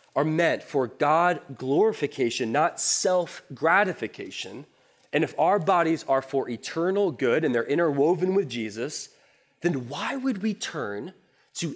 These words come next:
anything or anyone else in this world, including our own feelings, to tell us how to use our bodies and how to experience pleasure? Right? Th-, these verses make it clear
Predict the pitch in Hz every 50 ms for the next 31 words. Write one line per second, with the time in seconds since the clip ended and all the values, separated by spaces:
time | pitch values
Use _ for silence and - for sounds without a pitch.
0 | - - - 180 196 226 262 269 269 269 - - 185 165 175 180 185 190 185 -
1 | _ _ _ _ _ _ - 147 143 143 - - - 175 185 214 233 247 254 247
2 | 214 196 190 180 170 - 151 156 143 131 123 - - - - _ - 220 262 285
3 | 277 254 240 208 214 190 - - - 127 123 117 120 - 165 175 185 180 - -
4 | 226 262 277 247 240 233 185 196 226 240 226 - 180 143 123 110 110 123 175 214
5 | - - - - _ _ _ _ _ _ _ _ _ _ _ - - 202 160 -
6 | - - - 269 285 196 135 127 160 190 - - - - - _ _ - - -
7 | 226 247 247 247 196 160 170 214 214 208 - - - 170 175 156 123 - 185 190
8 | 208 208 185 156 147 156 - - 160 165 160 - - - - 190 190 185 185 196
9 | 190 - - - - - - 196 190 190 - - - - - 139 127 120 120 123
10 | 123 123 135 - - - - - _ _ - - - - 247 247 - - 254 226
11 | 156 107 - _ _ _ _ _ _ _ _ _ _ - 202 - 175 170 190 -
12 | 170 160 220 233 202 170 - 196 220 233 226 - 170 143 151 190 196 202 196 202
13 | 175 - - - - - - 220 226 240 254 254 226 170 120 110 -